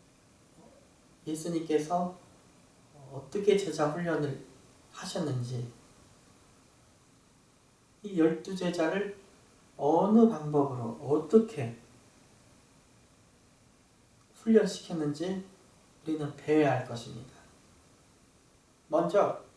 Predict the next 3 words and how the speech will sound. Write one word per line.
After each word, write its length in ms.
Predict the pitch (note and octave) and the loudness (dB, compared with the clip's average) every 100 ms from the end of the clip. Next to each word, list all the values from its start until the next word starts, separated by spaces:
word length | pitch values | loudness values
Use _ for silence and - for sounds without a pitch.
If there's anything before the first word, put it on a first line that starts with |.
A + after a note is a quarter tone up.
| _ _ - _ _ F#3 | _ _ -20 _ _ -4
예수님은 720 | F#3 G3+ F#3+ F3 E3 B2 - - - _ _ _ _ _ _ _ _ _ _ _ _ _ _ - | 0 2 4 4 2 2 -8 -20 -20 _ _ _ _ _ _ _ _ _ _ _ _ _ _ -16
제자들에게 800 | D#3+ D#3+ D#3 D3 C#3+ D3 C#3+ - | -10 -2 2 2 2 4 2 2
섬김과 880 | - - G3 F3+ E3 D#3+ E3+ E3+ | -8 -8 -6 -4 -6 2 2 2